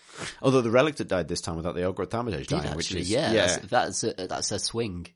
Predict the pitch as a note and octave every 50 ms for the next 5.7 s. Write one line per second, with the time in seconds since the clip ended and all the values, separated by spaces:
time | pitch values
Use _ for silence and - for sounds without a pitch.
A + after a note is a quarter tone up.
0 | _ - - - - - G2 - - G2+ G#2 G2+ F#2 F2 - - F#2 - - -
1 | E2 D#2+ D#2+ F2 E2+ D2+ D#2 E2 E2+ - - - - - _ - E2+ E2+ - F2
2 | F2 F2 _ - F2+ F2+ F2 F2 - F2+ E2+ C#2+ D2 - - - A#2 G#2+ G2+ G#2+
3 | A2 A2+ B2+ A#2 - D3+ D3 C#3 B2 A2+ G2+ - - G#2+ - - - A#2+ A2 -
4 | B2 B2 G#2+ A#2 A2 G#2+ G#2+ - - G2+ G2+ G#2+ G#2 - A2 G2 G2+ F#2+ F#2 F2+
5 | F2 E2+ E2+ E2 D#2+ E2 - - - - F#2 D2+ - -